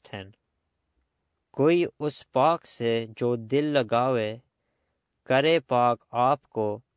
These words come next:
تب اس کو پاوے. One who attaches their heart to the Pure One must first purify themselves, then alone shall they find him.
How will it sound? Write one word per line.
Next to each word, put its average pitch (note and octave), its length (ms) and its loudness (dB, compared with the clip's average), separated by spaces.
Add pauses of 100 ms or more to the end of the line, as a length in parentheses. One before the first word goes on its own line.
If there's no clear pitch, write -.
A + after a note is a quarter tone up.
(120)
تب C3 220 0 (300)
اس C3 240 -10
کو G2 280 -8
پاوے. G#2 380 -4 (2000)
One C#3 320 -2
who D#3 160 -2
attaches C#3+ 540 -4
their B2 200 0
heart B2+ 480 0
to - 120 -10
the G#2+ 120 -6
Pure C#3 320 -2
One A2+ 300 -4 (520)
must B2 260 -8
first D#3 360 -2 (100)
purify D#3+ 580 -2
themselves, G#2 640 -8 (320)
then B2 280 -2
alone A#2+ 480 -4
shall - 260 -8
they G2 160 -6
find G#2+ 340 -10
him. G2+ 240 -14